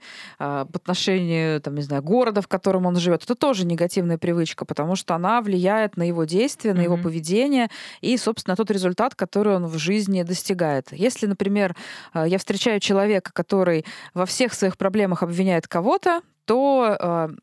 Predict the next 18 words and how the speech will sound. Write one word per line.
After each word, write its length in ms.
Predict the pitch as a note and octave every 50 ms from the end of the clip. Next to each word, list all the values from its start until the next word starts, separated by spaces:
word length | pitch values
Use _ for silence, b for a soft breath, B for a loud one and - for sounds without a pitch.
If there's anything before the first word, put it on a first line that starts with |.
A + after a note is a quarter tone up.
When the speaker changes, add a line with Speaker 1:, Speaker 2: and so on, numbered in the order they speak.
| -
Speaker 1:
мне 560 | - - F3 F3+ F#3 G#3 B3 C4+ C#4 C4 A3+ - -
сразу 380 | - - - G3 G#3 G#3+ G3+ F#3+
понятно, 400 | - F#3+ F3+ E3+ D#3 - - D3
что 140 | - -
с 60 | E3+ -
этим 220 | A#3 - G#3 F#3
человеком 320 | - A#3 C4+ D#4 - G3+
каши 320 | F3 - G#3 G#3 - - F#3+
не 80 | F#3
сваришь 460 | E3 - - D#3+ D3+ C#3 C3+ D3 - -
ни 80 | F3+
в 60 | E3
работе, 420 | D#3+ D#3+ E3 F#3+ B3 C#4+ - - G3
ни 80 | F3+
в 60 | F3+ F#3
общении. 460 | F3 - - - E3+ D3 C#3+ C#3+ C#3
Я 80 | D#3+
стараюсь 500 | G3+ - - E3+ E3+ F#3 F#3+ F#3+ - -